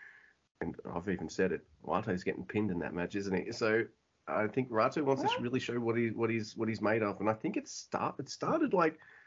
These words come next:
Speaker 1: I don't know, maybe that junior tag match with Taguchi. You and I were just like, "Whoa, who's this guy?"
Speaker 2: Yeah.
Speaker 1: And he hasn't shown that, like, every single match after that, but it's, he's getting back to it, and it's, it's nice to see. It's good.
Speaker 2: Dude, I figured it out.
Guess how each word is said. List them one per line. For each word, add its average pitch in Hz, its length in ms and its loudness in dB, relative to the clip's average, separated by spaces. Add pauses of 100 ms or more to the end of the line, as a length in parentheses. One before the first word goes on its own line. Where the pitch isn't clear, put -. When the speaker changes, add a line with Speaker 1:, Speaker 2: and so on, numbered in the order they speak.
(360)
Speaker 1:
I 247 100 4
don't 151 100 8
know, 139 140 10
maybe 214 220 8
that 175 180 8
junior 165 280 8
tag 139 300 4
match 214 300 4
with 190 120 4
Taguchi. 135 640 2
You 185 160 6
and 170 80 6
I 160 160 8
were 160 100 6
just 147 180 -4
like, 120 220 4
"Whoa, 165 380 6
who's - 180 -2
this - 160 0
guy?" 95 320 6 (600)
Speaker 2:
Yeah. 214 180 4
Speaker 1:
And 233 240 4 (400)
he 170 80 4
hasn't 214 240 6
shown 190 300 8
that, 156 160 6
like, 131 280 4
every 127 280 4
single 127 260 2
match 117 340 2
after 117 320 2
that, 220 240 4
but 165 160 2
it's, 170 140 -2
he's 180 180 2
getting 190 280 0
back 196 240 0
to 120 160 2
it, 117 120 4
and 123 120 2
it's, 117 240 -6 (120)
it's - 180 -16
nice 101 200 -2
to - 100 -12
see. - 160 -6
It's - 140 -8
good. 64 180 -6 (560)
Speaker 2:
Dude, 123 280 10
I 104 80 12
figured 98 360 4
it 92 140 2
out. 82 260 0